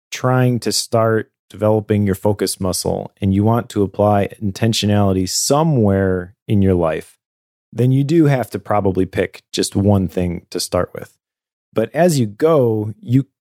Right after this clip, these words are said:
kind of figure out where your limits are, you know what sort of load is sustainable for you if you're paying attention. And at that point, you can say, "I can focus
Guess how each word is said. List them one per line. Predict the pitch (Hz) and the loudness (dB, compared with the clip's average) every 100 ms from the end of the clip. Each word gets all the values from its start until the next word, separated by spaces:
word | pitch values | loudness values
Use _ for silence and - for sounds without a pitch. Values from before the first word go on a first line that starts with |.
| - | -14
kind | - 160 196 185 | -6 0 2 4
of | 147 | 2
figure | - 147 147 127 117 | 0 -2 0 0 2
out | 123 120 117 - | 2 4 2 0
where | - 101 120 127 | -10 -4 2 2
your | 117 110 | 2 2
limits | 104 120 110 98 | 2 2 0 -2
are, | - - - _ _ - | -4 -4 -6 _ _ -8
you | 117 | 0
know | 127 127 135 143 139 131 110 _ - | 2 2 2 4 2 0 -4 _ -2
what | 113 127 - | 0 0 -2
sort | - - 120 113 | -6 0 2 2
of | 110 98 | -2 -2
load | 101 110 113 107 | 0 2 2 2
is | 101 92 | 0 -2
sustainable | - - - 107 104 92 87 | -6 -6 -2 2 2 2 0
for | - 90 | -2 -2
you | 87 | -2
if | 92 | -2
you're | 104 | -4
paying | - 104 92 | -2 0 0
attention. | - 95 - - 110 _ _ _ _ _ _ | -2 -4 -4 -10 -16 _ _ _ _ _ _
And | - 107 104 98 95 _ | -2 0 2 0 -4 _
at | 113 - | -6 0
that | 143 - | 0 0
point, | - 117 107 | 0 0 0
you | 113 101 | -2 -4
can | 101 | -6
say, | 95 107 104 101 98 92 90 _ _ _ _ | -2 2 4 4 2 0 -6 _ _ _ _
"I | - 120 | -4 -2
can | 131 | -2
focus | 110 135 156 165 127 - | -2 2 2 2 -2 -2